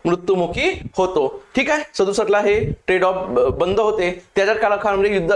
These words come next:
युद्धकाळात दुहेरी भत्ता सुरू करते तो, अ, ईस्ट इंडिया कंपनीच्या सैनिकांना. ठीक आहे, हे काही छोटे, अ, गोष्टी आहेत. ठीक आहे, आणि सतराशे चौऱ्याहत्तरला त्याचा,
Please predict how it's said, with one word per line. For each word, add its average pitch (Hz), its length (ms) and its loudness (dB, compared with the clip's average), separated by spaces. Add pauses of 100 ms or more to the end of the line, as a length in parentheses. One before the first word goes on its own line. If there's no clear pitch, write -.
युद्धकाळात 196 380 0
दुहेरी 214 320 2
भत्ता 240 260 0
सुरू 202 200 -2
करते 196 260 -2
तो, 175 260 -2 (200)
अ, 160 260 2
ईस्ट 208 160 -2
इंडिया 208 160 2
कंपनीच्या 190 440 -4
सैनिकांना. 170 580 -2 (320)
ठीक 220 160 0
आहे, 233 360 -4 (220)
हे 214 260 0
काही 208 260 -2 (120)
छोटे, 226 320 0
अ, 180 200 2
गोष्टी 180 340 -2
आहेत. 175 140 2
ठीक 214 220 -2
आहे, 240 100 0 (200)
आणि 180 200 0
सतराशे 202 360 -2
चौऱ्याहत्तरला 202 680 0
त्याचा, 175 340 2